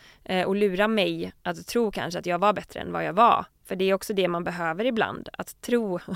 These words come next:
<laughs> Fast på något sätt visste jag ju ändå att jag inte var <laughs> bä-, bättre kanske, och jag förstod vad han höll på med, men, men det var ju en fin ansträngning. <laughs>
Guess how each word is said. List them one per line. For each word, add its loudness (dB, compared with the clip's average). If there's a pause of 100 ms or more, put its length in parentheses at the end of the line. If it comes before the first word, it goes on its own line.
(240)
<laughs> -10
Fast 0 (400)
på 0
något 0
sätt -6
visste -4
jag 2
ju 2
ändå -4 (100)
att -4
jag 4
inte 0
var 0
<laughs> -6
bä-, 0 (160)
bättre -8
kanske, -4
och 0
jag -2
förstod 0
vad 2
han -2
höll -2
på -2
med, -4
men, -4 (840)
men 2 (520)
det -4
var 6
ju 8
en 4
fin 2
ansträngning. -2
<laughs> -8